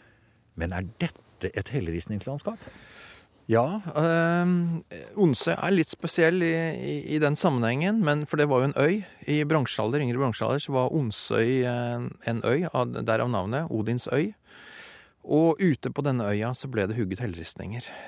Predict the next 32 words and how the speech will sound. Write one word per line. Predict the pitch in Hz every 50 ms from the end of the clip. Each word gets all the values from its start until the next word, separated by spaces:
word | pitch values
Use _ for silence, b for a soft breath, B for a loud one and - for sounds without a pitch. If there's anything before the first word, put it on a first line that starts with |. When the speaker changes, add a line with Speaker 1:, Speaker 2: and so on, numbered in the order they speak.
| B 120
Speaker 2:
Det | 123 135 139
er | 151 147 135 117 120
i | -
seg | 147 143
selv | - 151 135 135 131
litt | -
spesielt, | - - 139 - - 143 160 202 247 - _ - - 143 -
fordi, | - 160 147 135 135 127 127 131 135
ehm, | 135 143 143 143 143 147 143 143 139 135 - - - - - -
kjerneområdene | - - - 180 147 123 113 107 107 110 110 107 110 113 120 131
i |
Østfold | 123 - - - 151 165 185 -
er | - 123 110 104 117
jo | - - 156
knyttet | 135 - _ - 107 127 - _ - -
til, | 110 101 101 110 110 110 110 110
eh, | 113 110 110 107 107 107 B B B B B B B B B B B -
for | 147 135
eksempel | 135 - 135 110 107 110
sånn | - - 113
som | 101 - 123 -
Skjebergsletta, | - - 101 90 92 101 - 101 98 - - 120 156 170
som | - - -
er | 110
den | 107 -
største | - - 110 - -
konsentrasjonen. | - 95 98 - - 113 117 123 127 127 117
Det | 110 117
er | 123 113 104 98 92
jo | 104
en, | 113 117 117 113 110
eh, | 110 110 107 104